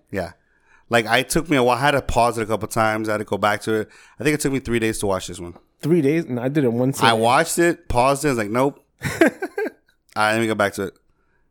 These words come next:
Speaker 1: Watch it again, pause it. Nope. I didn't watch it again.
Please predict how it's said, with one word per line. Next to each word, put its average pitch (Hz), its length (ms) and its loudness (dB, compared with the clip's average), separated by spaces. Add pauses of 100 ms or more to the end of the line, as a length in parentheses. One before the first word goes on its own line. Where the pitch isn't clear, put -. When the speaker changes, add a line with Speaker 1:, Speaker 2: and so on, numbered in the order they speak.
(200)
Speaker 1:
Watch 110 260 0
it 131 40 -2
again, 135 340 2
pause 123 380 2
it. 113 100 0
Nope. 104 340 -6 (1120)
I 117 60 2
didn't 120 100 4
watch 110 180 0
it 107 60 -4
again. 101 260 -8